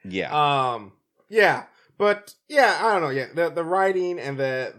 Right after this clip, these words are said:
Speaker 2: like I said, the acting, like I said, it's probably because, uh, yeah, it probably was rushed. It probably was, I mean, honestly, I bet you, once again, it's probably the Matrix snuck up on them, and then they're just like, "We gotta get this out as fast
Speaker 1: Yeah.
Speaker 2: as possible."
Speaker 1: Yeah.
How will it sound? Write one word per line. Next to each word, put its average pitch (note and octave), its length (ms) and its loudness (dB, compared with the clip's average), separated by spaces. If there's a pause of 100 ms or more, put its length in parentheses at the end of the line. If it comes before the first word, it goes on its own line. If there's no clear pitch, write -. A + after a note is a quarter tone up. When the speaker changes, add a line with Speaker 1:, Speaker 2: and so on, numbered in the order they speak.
(160)
Speaker 2:
like D#3 160 -2
I - 20 -4
said, C#3 140 -10
the - 200 -8
acting, G3 380 -2
like E3+ 140 -2
I - 20 -6
said, C#3+ 100 -8
it's E3 160 -8
probably G3+ 360 -2
because, F3 220 -4
uh, C3+ 160 -4
yeah, A#2+ 220 -4
it G2 80 -14
probably D#3+ 260 -2
was C#3 140 -6
rushed. - 340 -16
It - 120 -18
probably C3 600 -8 (460)
was, A2+ 580 -4
I C#3 60 -8
mean, D#3 220 -4
honestly, D#3 420 -4
I A#2 140 -6
bet D3 280 -6
you, A#2+ 220 -10
once B2 240 -12
again, C3 240 -12
it's A2 140 -12
probably A#2+ 340 -12
the A#2 80 -8
Matrix A#2 400 -14
snuck A#2+ 300 -12
up C#3 160 -8
on A2 180 -14
them, A2+ 140 -14
and G#2 80 -14
then G#2+ 60 -14
they're A2+ 140 -10
just A2 140 -12
like, G2 100 -16
"We A2+ 60 -16
gotta A#2 180 -8
get G#2+ 100 -14
this - 120 -20
out G2 180 -16
as - 80 -20
fast G2+ 200 -10
Speaker 1:
Yeah. F#2+ 280 4
Speaker 2:
as F2+ 60 -2
possible." A2 540 -10
Speaker 1:
Yeah. D#2+ 260 -8